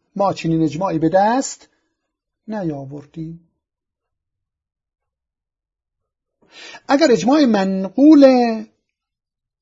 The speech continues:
اولاً در بحث اجماع خواهیم گفتش که ما اجماع منقول رو اصلاً حجت نمیدونیم. ثانیاً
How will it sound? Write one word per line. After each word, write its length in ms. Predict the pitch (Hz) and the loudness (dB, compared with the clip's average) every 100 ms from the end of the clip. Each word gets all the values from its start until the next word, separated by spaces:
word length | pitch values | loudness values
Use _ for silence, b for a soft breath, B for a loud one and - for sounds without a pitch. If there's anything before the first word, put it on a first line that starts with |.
| _ _ _ _ _ _ _ _ _ _ | _ _ _ _ _ _ _ _ _ _
اولاً 280 | 214 202 196 | 2 4 4
در 200 | 170 170 | 6 4
بحث 220 | 170 139 | 2 0
اجماع 260 | 175 160 208 | -4 -4 -2
خواهیم 280 | - 165 208 | 0 -2 -2
گفتش 320 | 170 - 143 | -6 -8 -8
که 80 | 165 | -4
ما 100 | 185 | -4
اجماع 320 | 170 143 160 | -4 -4 -2
منقول 400 | 151 156 156 190 | 0 -2 -2 -6
رو 80 | 165 | -8
اصلاً 180 | 139 139 | -6 -6
حجت 600 | 156 - 196 269 - - _ _ _ _ _ _ _ _ _ _ _ _ _ _ _ _ _ _ - | -4 0 2 2 0 -20 _ _ _ _ _ _ _ _ _ _ _ _ _ _ _ _ _ _ 0
نمیدونیم. 680 | 285 254 175 165 170 180 180 _ _ _ _ _ _ _ _ _ _ b b b | 4 4 2 -4 -6 -6 -14 _ _ _ _ _ _ _ _ _ _ b b b
ثانیاً 800 | - - 320 302 214 180 156 | -8 2 4 4 4 2 0